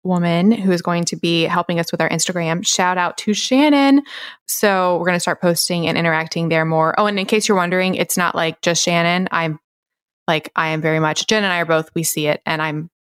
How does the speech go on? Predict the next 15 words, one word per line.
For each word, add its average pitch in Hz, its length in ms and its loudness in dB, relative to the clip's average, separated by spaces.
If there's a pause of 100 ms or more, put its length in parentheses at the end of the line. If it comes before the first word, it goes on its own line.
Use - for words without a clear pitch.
(200)
there. 143 300 0
Like, 175 160 0
when 190 100 2
I 190 80 -2
go 190 140 0
onto 185 180 -2
my 165 80 0
Instagram - 380 -2
on 151 100 0
my 151 100 0
phone, 151 320 -2
like, 156 180 -2
I 151 60 -4
have, 147 540 -4 (540)
I'm, 160 140 -4